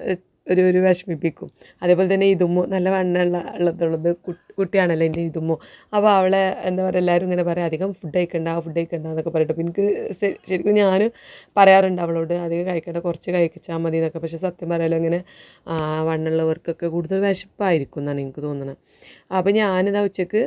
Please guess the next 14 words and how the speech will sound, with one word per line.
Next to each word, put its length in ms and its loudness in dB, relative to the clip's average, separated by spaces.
എല്ലാവർക്കൊക്കെ 540 0
ഫുഡ് 240 0
കൊടുത്ത് 220 2
ഞാൻ 220 0
ഗീ 200 2
റൈസും 400 -2
ചിക്കൻ 260 -8
കറിയൊക്കെ 320 -2
ഉണ്ടാക്കിയിട്ടുണ്ടായിരുന്നു 840 -6
ട്ടോ. 100 -6
ചിക്കൻ 300 -10
വറുത്തതും 600 -4
ഒക്കെ 140 -6
ഉണ്ടാക്കിയിട്ടുണ്ടായിരുന്നു. 800 -4